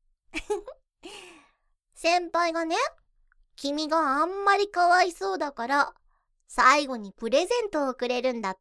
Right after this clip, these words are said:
て。別れた後も、オナニーのおかずに困らないように、フェラチオの音、聞かせてあげるんだって。私が、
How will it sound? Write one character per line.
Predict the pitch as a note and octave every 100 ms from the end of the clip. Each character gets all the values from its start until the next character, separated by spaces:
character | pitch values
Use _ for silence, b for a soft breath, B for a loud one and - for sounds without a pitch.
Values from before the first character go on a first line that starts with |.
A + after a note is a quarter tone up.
| -
て。 | E4 - _ _ _ _ _ _ _ _ _ _ -
別 | G3+ C#4+ E4+
れ | E4
た | D#4 B3+ C4+
後 | C4+ C4
も、 | C4 D#4+ B3+ _ _ _ -
オ | D4
ナ | D4+ C#4
ニ | C4 A#3 G#3+
ー |
の | F#3+ F#3
お |
か | - B3
ず | B3
に | C4 C4
困 | A#3+ B3+ C#4+
ら | D#4+
な | D#4+ C#4+
い | B3+
よ | B3+ B3
う |
に、 | A#3 B3+ C#4+ C#4+ B3+ A3 _ _ _ _ _ _ _ -
フ | G#3
ェ | G#3
ラ | A#3 D4
チ | - D4+ D#4
オ | E4
の | D#4 D#4+ D#4+
音、 | D#4 E4+ E4 _ _ _ _ _ -
聞 | -
か | D#4 D#4
せ | D#4
て | D4 D4+
あ | D4 C#4
げ | D4
る | D4+ D#4
ん | C#4
だ | A3+
っ | - -
て。 | C#4+ D4 D4+ - _ _ _ _ _ _ _ _ _ _ _
私 | E3+ F3+ G#3 A#3 - C4
が、 | C4 F4 D4+